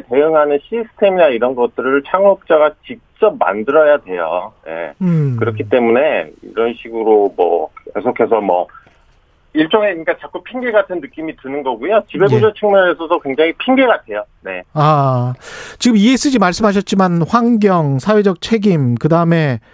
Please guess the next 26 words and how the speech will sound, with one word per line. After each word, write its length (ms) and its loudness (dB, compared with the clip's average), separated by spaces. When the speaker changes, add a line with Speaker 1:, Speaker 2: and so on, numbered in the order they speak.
Speaker 2:
우리가 200 4
지배구조, 680 2
그래서 280 0
이에스지지 840 0
않습니까? 560 -4
Speaker 1:
네, 180 -4
네, 100 -2
Speaker 2:
그러면 400 2
Speaker 1:
네. 100 -2
Speaker 2:
그중에서 640 2
이번에 360 2
뭐 200 2
화재 220 0
사고 260 2
같은 260 0
경우도 840 2
스프링클러도 680 0
작동 360 -2
안 140 0
한 140 0
것 100 2
같고 460 0
여러 200 2
가지 440 2
문제가 420 2
보이잖아요. 840 2